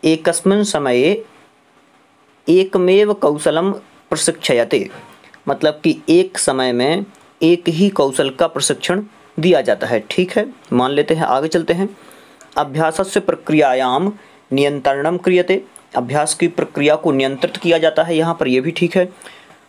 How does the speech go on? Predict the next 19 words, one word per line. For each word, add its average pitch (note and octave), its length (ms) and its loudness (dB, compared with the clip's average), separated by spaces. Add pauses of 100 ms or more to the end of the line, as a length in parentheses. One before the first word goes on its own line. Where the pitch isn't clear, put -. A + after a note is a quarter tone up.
(140)
पृष्ठपोषणस्य F3+ 1160 0
प्रभावं C#3+ 560 0
विकसति, E3 400 0
बिल्कुल D3 240 -2
पृष्ठपोषण C3 560 -2
का C#3 140 0
विकास C3+ 440 -2
भी F3 240 0 (560)
होता D#3+ 200 0
है, E3+ 140 0
यहाँ D#3+ 160 0
पर E3+ 140 -4
प्रभाव C#3+ 400 0
का, D3+ 140 0
को C#3 380 -4
विकसित D3+ 300 -2
किया E3+ 180 2
जाता D#3 240 0
है। E3+ 200 -4